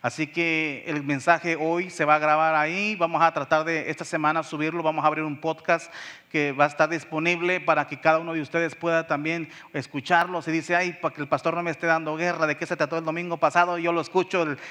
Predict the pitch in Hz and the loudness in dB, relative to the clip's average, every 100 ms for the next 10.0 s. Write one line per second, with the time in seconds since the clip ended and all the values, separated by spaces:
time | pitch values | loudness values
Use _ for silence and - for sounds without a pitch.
0 | - 170 190 202 180 147 180 180 160 160 | 2 4 4 2 0 2 4 4 2 -2
1 | 220 175 165 160 180 170 165 156 143 175 | -4 -4 2 2 2 2 4 2 0 2
2 | 180 147 175 175 151 127 107 - - - | 2 0 0 2 0 -2 -8 -14 -10 -4
3 | 139 - 156 - - - - 214 196 175 | -4 -2 -6 -8 -16 -14 2 4 4 2
4 | 165 196 - 196 190 190 175 156 151 170 | 0 0 2 2 2 2 0 -4 -2 -2
5 | 175 175 160 170 156 147 131 151 151 151 | -2 -4 -2 0 0 -2 -4 -2 -2 -6
6 | 135 143 147 143 131 120 123 113 110 104 | -2 -2 -2 -6 -10 -6 -8 -6 -6 -8
7 | 107 - - - - - 131 156 165 - | -10 -18 -20 -20 -12 -6 -2 0 0 -2
8 | 151 139 147 156 160 151 156 160 170 160 | -2 2 2 2 -2 -4 -2 -4 -2 -4
9 | 165 160 160 156 143 147 165 160 175 165 | 0 0 0 -2 -2 0 -2 -2 -2 -2